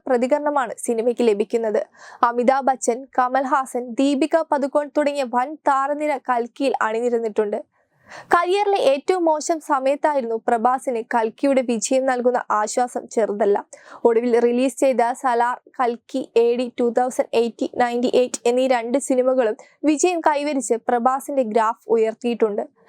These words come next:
കൽക്കിയിൽ പ്രഭാസിനൊപ്പം ഒരു ചെറിയ വേഷം ചെയ്ത ബോളിവുഡ് നടി ദിശ പട്ടാണിയാണ്. റോക്സി എന്ന കഥാപാത്രത്തെയാണ് ദിശ സിനിമയിൽ അഭിനയിച്ചത്. ചെറുതെങ്കിലും പ്രാധാന്യമുള്ള കഥാപാത്രമാണ്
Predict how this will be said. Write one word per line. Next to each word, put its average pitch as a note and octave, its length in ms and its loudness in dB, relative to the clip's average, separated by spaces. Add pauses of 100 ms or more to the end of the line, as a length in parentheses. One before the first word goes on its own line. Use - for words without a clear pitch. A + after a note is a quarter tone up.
(320)
കൽക്കിയിൽ F4+ 480 2
പ്രഭാസിനൊപ്പം E4 680 0 (100)
ഒരു D4 180 -2
ചെറിയ D4 340 2
വേഷം D#4+ 340 -4
ചെയ്ത D4 260 0 (100)
ബോളിവുഡ് C4 640 -2
നടി A#3 200 0 (180)
ദിശ B3+ 200 -2 (220)
പട്ടാണിയാണ്. C#4 640 0 (300)
റോക്സി A#3+ 420 0 (140)
എന്ന C4 220 2
കഥാപാത്രത്തെയാണ് C4 920 0 (140)
ദിശ B3+ 240 -2 (100)
സിനിമയിൽ B3 380 2 (140)
അഭിനയിച്ചത്. A3 560 -2 (1080)
ചെറുതെങ്കിലും F4+ 600 2 (100)
പ്രാധാന്യമുള്ള D4+ 600 0 (100)
കഥാപാത്രമാണ് B3+ 720 -2